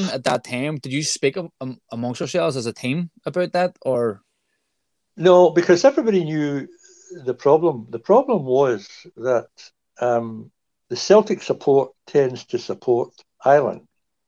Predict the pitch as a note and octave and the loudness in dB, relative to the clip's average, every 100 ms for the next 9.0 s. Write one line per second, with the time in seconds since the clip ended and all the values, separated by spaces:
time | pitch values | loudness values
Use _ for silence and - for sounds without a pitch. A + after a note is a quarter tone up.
0 | _ _ G2 A2+ A#2 A2 G2+ G2 G2 - | _ _ -4 0 2 0 -2 -8 -8 -2
1 | C3+ - - - _ _ _ _ _ _ | -2 -2 -12 -18 _ _ _ _ _ _
2 | _ _ _ _ _ _ _ _ _ _ | _ _ _ _ _ _ _ _ _ _
3 | _ - C#3 C3+ C3+ - G3 G3 - - | _ 2 6 6 6 6 4 4 -12 -20
4 | _ _ _ _ _ _ C3 B2 B2 D3+ | _ _ _ _ _ _ -2 -2 0 -4
5 | - - D#3 C#3 C3 B2 - C#3 B2+ G#2+ | -4 -4 -2 0 -2 -4 -2 -4 -2 -10
6 | - B2 A2+ A2 - G#2+ F#2+ - D#3+ F#3+ | -8 -4 -2 -4 -6 -14 -14 -6 2 2
7 | - A2 - G2+ B2 C#3+ _ _ _ _ | 2 -12 -12 -14 -14 -20 _ _ _ _
8 | D3+ C3+ - G#3 C4+ - G#3 - G2+ | -12 -10 2 2 2 -2 -8 -6 -12